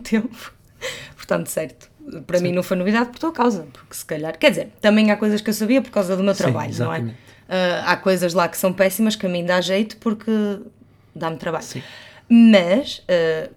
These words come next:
Speaker 1: acho que cabe às pessoas, eh, saberem usar e estarem atentas.
Speaker 2: Informadas.
Speaker 1: Mas pronto, vejam e depois digam o que é que acharam. E se foi uma novidade para vocês ou não. Mas isto para levar a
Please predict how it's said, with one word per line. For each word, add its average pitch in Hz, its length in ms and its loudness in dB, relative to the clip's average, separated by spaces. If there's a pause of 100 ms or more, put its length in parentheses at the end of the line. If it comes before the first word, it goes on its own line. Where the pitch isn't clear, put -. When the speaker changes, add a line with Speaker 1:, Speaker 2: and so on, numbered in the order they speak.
(100)
Speaker 1:
acho - 220 -12
que - 140 -20
cabe 156 220 -6
às 156 140 -10
pessoas, - 720 -8
eh, 156 280 -12
saberem 160 440 -4
usar 165 300 -2
e - 20 -6
estarem 165 300 -4
atentas. 156 840 -10
Speaker 2:
Informadas. 123 800 -8 (340)
Speaker 1:
Mas 277 100 -2
pronto, - 340 -10
vejam 240 600 2
e 208 60 -4
depois 180 280 -6
digam 156 220 -8
o - 40 -14
que 156 100 -12
é - 20 -18
que 151 100 -12
acharam. 151 400 -8 (200)
E - 40 -14
se - 120 -12
foi 170 80 -2
uma 160 140 -6
novidade 160 380 -4
para 170 140 -6
vocês 165 260 -8
ou 156 60 -6
não. 156 180 -12 (320)
Mas 240 160 2
isto 277 200 -2
para 262 220 4
levar 240 280 4
a 151 120 -2